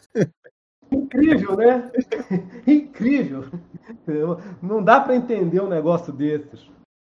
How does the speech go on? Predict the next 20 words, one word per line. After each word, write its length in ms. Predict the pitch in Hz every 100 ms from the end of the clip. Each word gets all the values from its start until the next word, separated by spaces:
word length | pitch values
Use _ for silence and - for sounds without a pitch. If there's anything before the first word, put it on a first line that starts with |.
| _ _ _ - 120 120 -
Enfim, 400 | 139 - 165 127
os 180 | 143 147
do-, 340 | 156 214 233
os 140 | 185 175
dois 260 | 220 294 285
foram 320 | 220 220 185
contemporâneos, 960 | 208 185 190 185 214 170 165 214 247 - - _ _ _ _ _ _ _ -
e, 200 | 156 147
mas 200 | 165 185
o 120 | 226
Chesterton 720 | - 180 - 247 - 247 240 - - -
não 200 | 220 196
era 180 | 160 151
protestante, 760 | 156 - 190 - 165 180 185
não 120 | 135
era 120 | 123 123
maçom, 640 | 143 131 - 147 175 123
era 120 | 120
católico, 600 | - 214 - 165 160 -
inclusive. 640 | 117 120 113 127 160 120